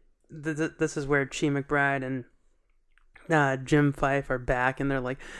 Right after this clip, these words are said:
"Uh, step out of the way, Frank. This could get messy." And, um,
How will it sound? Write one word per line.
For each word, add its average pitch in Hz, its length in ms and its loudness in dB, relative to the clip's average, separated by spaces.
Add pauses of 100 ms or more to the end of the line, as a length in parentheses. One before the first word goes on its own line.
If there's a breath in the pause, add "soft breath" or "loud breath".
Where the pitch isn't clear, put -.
(140 loud breath)
"Uh, 175 260 6
step 226 300 -2
out 185 140 6
of 156 60 4
the 143 60 4
way, 131 220 4
Frank. 120 300 -2
This 151 160 0
could 165 240 -4
get 139 240 0
messy." 127 520 -2 (540 soft breath)
And, 131 800 -2 (400)
um, 127 540 -2